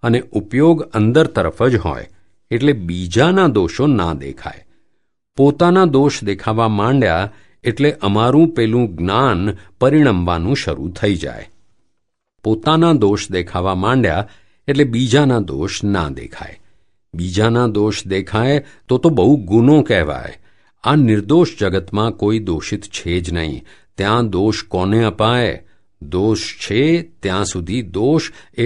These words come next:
અહંકાર ભાગ છે ને એ ભાગ ધોવાશે નહીં ત્યાં સુધી બધા દોષ નીકળશે નહીં અને ત્યાં સુધી અહંકાર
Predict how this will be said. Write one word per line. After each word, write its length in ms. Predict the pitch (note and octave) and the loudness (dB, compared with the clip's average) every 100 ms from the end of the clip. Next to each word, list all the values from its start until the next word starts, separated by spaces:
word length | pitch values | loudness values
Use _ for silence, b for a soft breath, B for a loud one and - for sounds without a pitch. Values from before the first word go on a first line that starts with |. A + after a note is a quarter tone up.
| C#3 | -4
અહંકાર 560 | F#2+ F#2+ F2+ F2 F#2 G#2 | -4 -4 -4 -2 -2 -2
ભાગ 320 | E2 D#2+ F2+ E2+ | -4 -6 -6 -6
છે 260 | - G2+ D3 D#3+ B B - | -6 0 2 2 B B -4
ને 120 | G#2+ - - | -4 -4 -2
એ 120 | A#2 D#3 | 2 2
ભાગ 300 | G2+ E2+ G#2 F2+ | 2 -2 -4 -4
ધોવાશે 560 | C#2+ F2 G2 F2 F#2 | -6 -4 -2 -4 -4
નહીં 400 | E2+ G2+ D3+ D3+ B B - | -2 2 2 2 B B -4
ત્યાં 260 | C3 B2+ | 0 0
સુધી 380 | - G#2 E2 C3+ | -2 -4 -2 -4
બધા 560 | A#2 E2+ C#2 D2 G#2+ A#2+ | -2 -6 -6 -6 -4 -4
દોષ 380 | F2+ D#2 G#2+ - | -4 -4 -4 -6
નીકળશે 560 | D#2 - D#2+ D#2 - E2 | -8 -6 -6 -6 -6 -6
નહીં 400 | E2 G#2+ B2 A2 B B B | -2 0 0 -2 B B B
અને 200 | G2 F#2+ E2+ | -2 -2 -2
ત્યાં 320 | - F#2+ C3+ | -4 0 0
સુધી 480 | - F#2+ C#2+ G2+ C3+ B B B | 0 -4 -4 -4 -4 B B B
અહંકાર 640 | G2+ F#2+ F2+ F2 E2+ G2+ | -4 -2 -2 -4 -4 -2